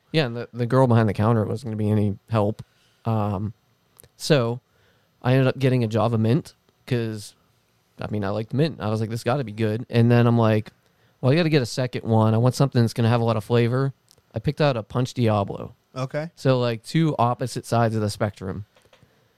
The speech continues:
Speaker 1: So we go to the golf course. I light up the Java Mint, and it was just beautiful. Like, perfect mix of mocha and chocolate and mint. Like, nothing overpowers the other. And I was like, "That was so good."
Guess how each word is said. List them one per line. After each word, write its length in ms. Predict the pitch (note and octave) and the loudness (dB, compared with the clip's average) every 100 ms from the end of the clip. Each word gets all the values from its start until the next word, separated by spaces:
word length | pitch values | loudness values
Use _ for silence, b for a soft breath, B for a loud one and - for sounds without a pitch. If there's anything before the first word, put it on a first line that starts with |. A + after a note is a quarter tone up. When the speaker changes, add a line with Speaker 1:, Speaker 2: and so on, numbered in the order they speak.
| b | b
Speaker 1:
So 200 | - B2+ A#2+ | -2 0 2
we 80 | |
go 120 | B2 D3+ | 2 2
to 40 | |
the 60 | C#3+ | 0
golf 260 | B2 A#2+ - | -4 -4 -4
course. 380 | B2 A#2+ A2+ | -4 -4 -4
I 60 | A2 | -4
light 220 | A2+ A#2 | 0 0
up 180 | A#2 - | 0 -2
the 260 | A#2 A2 A2 | -2 0 0
Java 300 | A#2 G#2+ G#2+ | -2 -2 -4
Mint, 280 | G#2+ G#2+ | -4 -4
and 60 | G#2 | -2
it 80 | B2+ | -2
was 220 | B2 G#2 _ _ _ _ _ - A#2 _ _ _ _ | -4 -6 _ _ _ _ _ -20 -20 _ _ _ _
just 220 | - A2 _ _ | -8 -8 _ _
beautiful. 420 | A#2+ G#2+ G2+ - - - _ _ - | -4 -2 -4 -10 -14 -20 _ _ -4
Like, 160 | A2 G#2 _ _ | -4 -4 _ _
perfect 400 | - C#3+ C3+ B2 | -2 -2 -2 -4
mix 380 | B2+ C3 B2+ - | -2 0 0 -2
of 280 | A2+ G2 G2 b b b b _ | -4 -4 -6 b b b b _
mocha 680 | C#3+ C#3+ C#3 - B2 A#2+ A2+ | 0 2 2 0 -2 -2 -6
and 240 | G#2 F#2+ G2+ | -8 -10 -6
chocolate 520 | - C3 A#2+ A#2 A2 | 0 2 2 -2 -2
and 200 | F#2+ A2+ | -2 0
mint. 300 | A#2+ A#2 - | 2 0 -2
Like, 260 | G2+ G2 - | -6 -6 -4
nothing 360 | C3 B2 C3 | -4 -2 -2
overpowers 520 | A#2 G#2+ - A2+ G#2+ | -2 -6 -6 -6 -6
the 120 | A2 A2 | -4 -2
other. 160 | A#2 | 0
And 100 | A2 | -2
I 60 | F#2+ | -2
was 120 | G#2+ | -4
like, 120 | G#2+ | -6
"That 140 | B2 - | -4 -6
was 100 | - | -8
so 180 | - F2 | -12 -10
good." 280 | - - | -10 -12